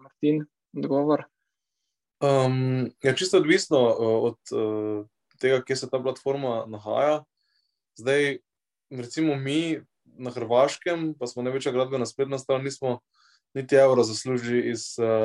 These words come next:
Speaker 2: oglasnega prostora. Ampak to ne pomeni, da, da ne bi bilo pametno začeti, pomeni, da smo pač malo pozabili na ta, ali pa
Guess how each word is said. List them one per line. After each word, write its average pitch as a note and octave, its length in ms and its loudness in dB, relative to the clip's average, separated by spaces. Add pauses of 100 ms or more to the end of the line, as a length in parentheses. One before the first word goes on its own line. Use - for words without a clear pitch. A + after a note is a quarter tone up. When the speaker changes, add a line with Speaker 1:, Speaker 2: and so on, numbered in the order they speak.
(240)
Speaker 2:
oglasnega A#2 520 -4
prostora. D3+ 560 4 (400)
Ampak B2 160 -2
to D3+ 80 2
ne D#3 100 2
pomeni, C#3+ 320 -2
da, B2 380 -4 (440)
da A#2+ 400 4
ne B2 460 -6
bi C3 40 -6
bilo C3+ 160 0
pametno C#3 360 2
začeti, D3 360 -2
pomeni, B2+ 300 -8
da A#2+ 80 -10
smo A2+ 160 -12
pač B2+ 240 -2
malo B2+ 240 2 (460)
pozabili B2+ 420 2
na B2 140 -2
ta, C3+ 100 2
ali C3+ 380 4
pa A2+ 140 -8